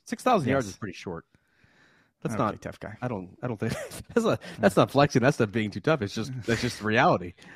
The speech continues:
Speaker 1: <laughs> Beat the
Speaker 2: Says
Speaker 1: reality.
Speaker 2: the guy
Speaker 1: Balls,
Speaker 2: with the driver
Speaker 1: balls
Speaker 2: yips.
Speaker 1: flying.
Speaker 2: Okay.
Speaker 1: <laughs> I mean, I, I still hit it two seventy-five. I just don't know where exactly it is going. But no, we had a, we had a great day. Obviously, pace of play was of the, uh, uh, paramount importance when you're char-,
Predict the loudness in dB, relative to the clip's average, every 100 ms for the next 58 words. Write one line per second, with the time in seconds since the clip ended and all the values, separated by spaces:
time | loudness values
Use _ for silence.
0 | -12 -4 -6 -6 6 8 8 6 6 6
1 | 6 8 8 8 4 2 6 8 6 4
2 | 2 2 2 2 0 -4 _ _ _ _
3 | -16 -12 -12 -14 -20 _ _ 0 2 2
4 | 0 -4 4 4 8 8 8 6 2 4
5 | 4 4 4 6 6 6 0 0 -2 0
6 | -2 -4 -10 -6 0 2 2 2 0 0
7 | 0 0 -4 -2 0 0 -4 0 4 6
8 | 6 4 0 0 0 2 -2 0 0 2
9 | 2 0 -2 -6 -4 -4 -6 -6 -2 -2
10 | -4 -10 _ -8 -4 -4 -4 -6 -6 -8
11 | -8 -10 _ _ -18 -14 -2 0 2 0
12 | -4 -8 -10 -10 -10 -10 -12 -12